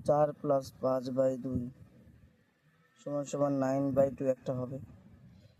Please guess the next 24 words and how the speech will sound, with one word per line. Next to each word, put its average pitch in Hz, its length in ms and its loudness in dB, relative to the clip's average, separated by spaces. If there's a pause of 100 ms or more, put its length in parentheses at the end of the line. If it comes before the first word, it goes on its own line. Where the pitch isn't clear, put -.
(140)
এবার 156 140 2 (160)
nine 156 240 2 (100)
by 170 120 10 (140)
two 139 160 -6 (1900)
প্লাস 147 280 -2 (200)
এক্স - 240 -8
এর 151 140 2
মান 147 180 2
দিয়ে 147 160 6
একবার 139 280 2
করতে 143 280 -8
পারো, 135 180 2 (1040)
কত 147 160 -4 (120)
হবে, 139 160 -4 (180)
এটা 143 160 -2
হচ্ছে - 220 0
একটা - 220 -4
পেলাম। 139 200 -2 (1800)
এবার 151 240 6
কত 147 120 0 (100)
হবে, 151 120 -2 (240)
এইটা 143 240 -2
কত 135 120 -2 (100)
হবে, 143 140 -2